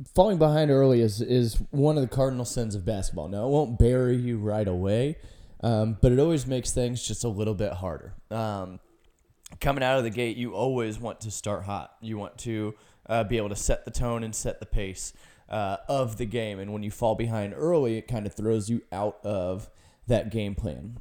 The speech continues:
Um, furthermore, and what's more concerning and, and maybe less sustainable,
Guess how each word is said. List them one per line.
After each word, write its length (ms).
Um, 380
furthermore, 1080
and 180
what's 220
more 240
concerning 880
and, 440
and 280
maybe 240
less 340
sustainable, 880